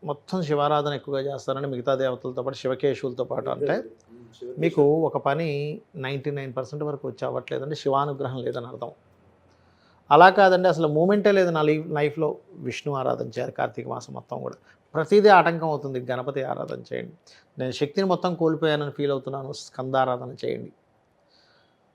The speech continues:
ఓకే, అలా ఒక్కొక్క దానికి ఒక్కొక్క ఆరాధన చెప్పడం జరిగింది మనకి శాస్త్రాల్లో.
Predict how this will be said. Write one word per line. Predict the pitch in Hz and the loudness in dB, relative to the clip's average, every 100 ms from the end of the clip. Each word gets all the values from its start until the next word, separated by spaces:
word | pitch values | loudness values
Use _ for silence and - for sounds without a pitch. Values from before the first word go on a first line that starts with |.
| _ _ _ _ _ _ | _ _ _ _ _ _
ఓకే, | 131 151 120 - - _ _ | 6 6 6 -2 -20 _ _
అలా | 135 165 196 | 6 8 10
ఒక్కొక్క | 196 151 180 _ 202 - - - - 143 | 8 4 0 _ 2 2 -4 -20 -14 2
దానికి | 143 147 151 190 | 4 4 0 -4
ఒక్కొక్క | 175 147 139 | -4 -2 2
ఆరాధన | 131 123 123 147 151 | 2 2 -2 -10 -10
చెప్పడం | 131 131 127 | -10 -8 -10
జరిగింది | 123 123 123 117 117 - | -8 -8 -8 -8 -10 -10
మనకి | 120 113 | -14 -14
శాస్త్రాల్లో. | - 65 - 64 58 57 | -10 -10 -8 -8 -8 -10